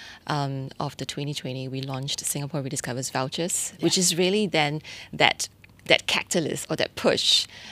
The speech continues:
Speaker 1: giving you a hundred dollar credit to Singaporeans to really go out there and support the tourism businesses, your attractions, your hotels, and your tours. And I think with these different initiatives that we have done, the awareness level amongst, you know, locals in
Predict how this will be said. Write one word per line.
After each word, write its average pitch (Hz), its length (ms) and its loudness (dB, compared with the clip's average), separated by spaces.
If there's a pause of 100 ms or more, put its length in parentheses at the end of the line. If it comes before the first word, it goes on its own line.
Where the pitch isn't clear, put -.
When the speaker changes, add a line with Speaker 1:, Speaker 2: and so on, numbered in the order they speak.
(120)
Speaker 1:
giving 170 260 2
you 165 140 2
a - 20 0
hundred 160 260 0
dollar 143 220 0
credit 131 540 0
to 151 80 -4
Singaporeans 143 680 -4
to 170 120 0
really 147 240 -2
go 135 180 -2
out 139 220 -2
there 135 140 -4
and 135 140 -4
support - 580 -2 (100)
the 151 100 -2
tourism 139 400 -6
businesses, - 680 -8
your - 100 -6
attractions, - 640 -6
your 151 80 -10
hotels, 139 520 -8
and 139 80 -10
your 131 100 -10
tours. 151 500 -4 (500)
And - 160 4
I 226 60 6
think 294 340 -2 (220)
with 170 380 4
these 196 220 2
different 165 360 -4
initiatives 139 760 -4
that - 100 -6
we 135 100 -6
have 135 200 -10
done, 143 240 0
the 156 140 0
awareness 196 480 2
level 156 240 0
amongst, 139 580 -2
you 160 100 -4
know, 143 120 -4
locals 135 760 -6
in 139 380 -6